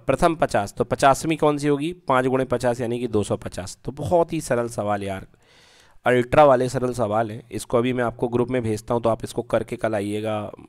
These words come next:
बड़े आराम से आपसे बनेंगे, बड़े मज़ेदार तरीके से। श्रेणी नौ, बारह, पन्द्रह के कितने पदों का योगफल तीन सौ छः होगा? भाई, हमें पता नहीं, तो हम मान लेंगे एन पदों का योगफल कितना होगा, तीन सौ छः। ये थोड़ा अच्छा सवाल है। हम्म,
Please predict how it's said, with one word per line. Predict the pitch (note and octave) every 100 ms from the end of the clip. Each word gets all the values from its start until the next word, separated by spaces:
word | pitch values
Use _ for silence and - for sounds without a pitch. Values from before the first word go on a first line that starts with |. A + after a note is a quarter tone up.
| _ A2+
बड़े | A2 G#2
आराम | G2 G2
से | - G2
आपसे | F#2 G2
बनेंगे, | F#2+ F#2 F#2+
बड़े | F#2+ F#2+
मज़ेदार | F#2+ F#2 F2+ F2
तरीके | F#2 F2+ F#2
से। | F2 - - - - - - -
श्रेणी | C#3+ D#3 F3
नौ, | F3
बारह, | E3+ E3+
पन्द्रह | E3 D#3+ D#3+
के | D#3+
कितने | D#3+ D3+ D3 D#3
पदों | D3+ C#3+
का | C#3
योगफल | C3 A#2+ C3+
तीन | B2+ B2
सौ | A#2 A#2
छः | G#2+
होगा? | G2 G2
भाई, | G2 C#3+
हमें | C3+ D3
पता | D3+ D3+ D3
नहीं, | D3+
तो | D3+
हम | C#3+ B2
मान | A#2+
लेंगे | A#2+ C3 -
एन | B2+ C#3+
पदों | C3+ B2 B2+
का | B2+
योगफल | A2+ G#2 A2+
कितना | A2 G#2+ A#2
होगा, | A2 B2
तीन | A#2 G#2
सौ | G#2
छः। | G#2+ F#2 - _ _ -
ये | B2
थोड़ा | B2 A2+
अच्छा | - A#2
सवाल | A#2+ G#2 G2+
है। | - - _ _ _ _ _ _ _ _ _ _ _ _ _ _ _ _ _ _ _ _ _ _ - - - _ _ _ _ _ _ _ - -
हम्म, | G2